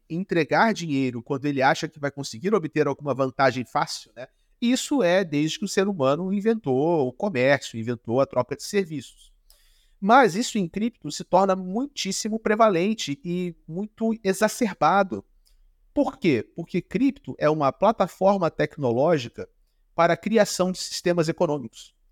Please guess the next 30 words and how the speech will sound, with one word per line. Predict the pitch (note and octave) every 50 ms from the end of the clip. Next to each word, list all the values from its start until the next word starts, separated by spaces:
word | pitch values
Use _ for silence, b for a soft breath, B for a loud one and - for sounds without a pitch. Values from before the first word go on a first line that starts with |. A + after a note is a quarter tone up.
| _ _ _ _ _ _ _
Nós | - D#3 D#3 -
podemos | - F#3 E3 F3 F3 F3 E3 - - -
criar | - - B3 G#3+ F3+ F3+ F#3 F3+ F3
moedas, | E3 D3 C#3 C#3 C#3 B2+ C3 C3+ C3 - - -
criar | - - G3 F3 D#3+ D#3 F3 F#3 E3+
economias, | D#3 D3+ - C3+ B2+ B2+ A#2+ A#2 B2+ D3 D3+ C3+ C3+ - - -
criar | - - G#3+ F3+ E3+ E3+ G3+ F#3+ F#3+
mercados | F3+ D3 C#3 - - - B2+ C3+ C#3+ C#3 C#3 C3+ - - - _ _ _ _ _ _
com | - -
a | G3
mesma | F#3 G#3 A3 A3+ A3
facilidade | G#3+ A3 G#3 - - A3 G3 G#3 F#3+ E3 E3 F3+ F#3 - -
com | -
a | G#3+ F#3+
qual | - G3 G3+
a | G3
gente | F#3 G3 - -
cria | - - F#3+ G3 G#3+ A3
um | G#3+ A3 G#3+
website, | A3 A3 A#3 A3 - - - G3 G3+ F#3+ - - - - _ _ _ _ _ _ _ _ _ _ _ _ _ _ _
com | - A#2
a |
qual | - E3 E3+
a | D#3+
gente | D3 F3 E3+ -
cria | - - F3+ F#3 F#3+ F#3
um | F3+ F3
aplicativo | F3 E3 - F#3 F#3 F3+ E3+ - - A#3 B3+ G3 F3
de | -
celular. | - - - C#3+ C3 A#2+ A2 G#2+ G2 F#2+ -